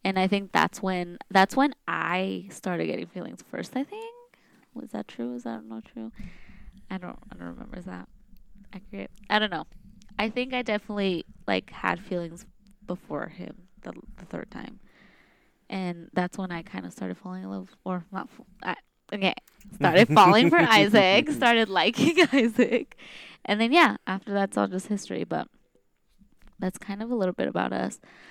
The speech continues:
Speaker 1: Um, we already are ranting about us so much, and that's literally n-, the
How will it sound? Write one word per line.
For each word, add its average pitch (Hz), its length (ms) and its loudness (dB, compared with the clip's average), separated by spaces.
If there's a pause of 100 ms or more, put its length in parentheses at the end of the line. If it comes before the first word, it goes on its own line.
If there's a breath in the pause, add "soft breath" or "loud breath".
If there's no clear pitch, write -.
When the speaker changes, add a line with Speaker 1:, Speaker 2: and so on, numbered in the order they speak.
(380 loud breath)
Speaker 1:
Um, 180 460 -4
we 202 260 2
already 254 340 2
are 190 180 0
ranting 165 500 -8
about 156 260 -8 (120)
us - 460 -6 (100)
so 180 300 -8
much, 170 320 -8
and 208 140 -8
that's 175 220 -12
literally 170 420 -6
n-, 170 200 -14 (120)
the 170 120 -4